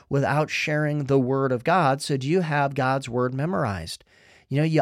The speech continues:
ought to have Romans three twenty-three, Romans six twenty-three, Romans five eight, Romans ten nine, Romans ten thirteen, all memorized. That's, that's the Romans road.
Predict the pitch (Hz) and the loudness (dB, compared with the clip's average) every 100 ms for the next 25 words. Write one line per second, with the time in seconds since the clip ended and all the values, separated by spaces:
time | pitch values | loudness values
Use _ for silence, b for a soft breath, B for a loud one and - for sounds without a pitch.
0 | - 160 208 156 143 135 127 143 156 156 | 0 -2 0 0 0 0 0 2 0 -2
1 | - - 120 139 - 147 151 - 185 240 | -4 -4 -2 -2 -2 -2 -4 -4 -8 -8
2 | - 117 117 120 139 - - 220 - - | -8 -6 -6 -4 -6 -8 -6 -6 -6 -8
3 | 127 104 92 - 127 117 120 127 143 147 | -4 -4 -6 -6 -4 -2 0 0 0 -2
4 | 139 - 117 127 135 - - 170 190 - | -4 -4 0 2 0 -2 -2 2 2 0
5 | B B 135 135 135 135 - - 131 127 | B B 0 0 2 -2 -6 -8 -4 -2
6 | 131 131 135 165 180 120 B B - 139 | -2 -4 -2 0 0 -2 B B -2 2
7 | 147 151 143 - - 135 131 131 127 147 | 4 2 -2 -6 -8 -6 -4 -4 -4 -2
8 | 147 - - 196 151 135 151 165 202 131 | -2 -2 -4 -2 -2 0 0 0 0 -2
9 | 131 202 - B B - 185 - 165 123 | -2 -4 -6 B B -6 -6 -4 -4 -2
10 | 127 135 127 120 120 131 151 110 | -2 -2 -2 -6 -6 -2 -2 -2